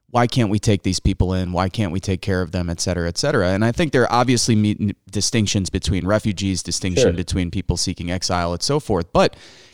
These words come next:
Speaker 1: it's just been frustrating because this has now been an issue that's largely dominated by the right. And I feel like we have to develop some kind of a coherent,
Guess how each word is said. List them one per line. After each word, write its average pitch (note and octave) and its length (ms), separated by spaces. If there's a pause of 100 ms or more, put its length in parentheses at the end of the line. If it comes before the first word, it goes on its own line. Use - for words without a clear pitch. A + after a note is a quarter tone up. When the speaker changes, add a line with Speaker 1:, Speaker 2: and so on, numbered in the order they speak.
Speaker 1:
it's C3+ 220
just - 200
been B2 160
frustrating A2+ 580
because G#2 520 (360)
this C#3 280
has C3+ 160
now A2 180
been G2+ 200
an G2+ 100
issue G#2 280
that's G2 260
largely G2 360
dominated F#2+ 560
by F#2+ 160
the F2+ 120
right. B2+ 360
And G#2 180
I G2+ 60
feel A2+ 240
like G#2 180
we G#2+ 140
have C3+ 380
to B2+ 100
develop G#2+ 480
some G2 180
kind G2 220
of F2 80
a F#2 80
coherent, G2+ 640